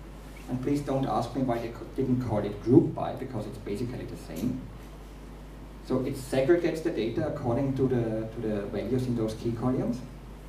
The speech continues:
And then you get different results for each partition. So that was the first part. And then it goes on.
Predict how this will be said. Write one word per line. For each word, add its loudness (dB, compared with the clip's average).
And 4
then 4
you 6
get 2
different 2
results -2
for 8
each 2
partition. 4
So 0
that 2
was 2
the 4
first 0
part. 2
And 0
then 4
it 2
goes 10
on. -2